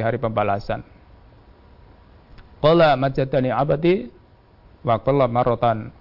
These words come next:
fa wadda ilayya abadi. Allah berfirman, apabila seorang hamba membaca Maliki Yaumiddin,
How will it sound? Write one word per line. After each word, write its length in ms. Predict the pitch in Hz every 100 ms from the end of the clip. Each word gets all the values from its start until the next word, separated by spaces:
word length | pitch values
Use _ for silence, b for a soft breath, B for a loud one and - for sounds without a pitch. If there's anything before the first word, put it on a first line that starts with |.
| -
fa 80 | 127
wadda 480 | 123 143 147 123 120
ilayya 380 | 135 143 131 123
abadi. 380 | 147 135 - 101 - - - - - - - - - - - 139
Allah 240 | 143 151
berfirman, 640 | 139 131 147 139 135 131 135 - _ - - - - - - _ - - - - - - -
apabila 480 | 120 123 117 160 151
seorang 260 | - 135 131 135
hamba 340 | 127 120 117 -
membaca 480 | 123 131 123 123 120
Maliki 480 | 131 160 175 151 131
Yaumiddin, 560 | 117 110 - - -